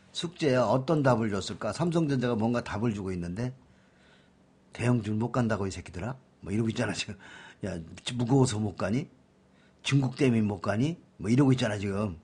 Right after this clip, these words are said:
"다 틀렸어, 이놈들아." 뭐 이러고 있-, 예.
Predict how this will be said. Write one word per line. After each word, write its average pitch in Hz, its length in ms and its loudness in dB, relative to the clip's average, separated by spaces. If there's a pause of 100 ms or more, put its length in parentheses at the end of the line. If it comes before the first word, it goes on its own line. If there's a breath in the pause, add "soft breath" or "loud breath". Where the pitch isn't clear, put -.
(720 soft breath)
"다 117 180 0
틀렸어, 113 460 0
이놈들아." 107 540 0
뭐 98 100 -2
이러고 90 180 -6
있-, 127 120 -6 (180)
예. 80 320 -12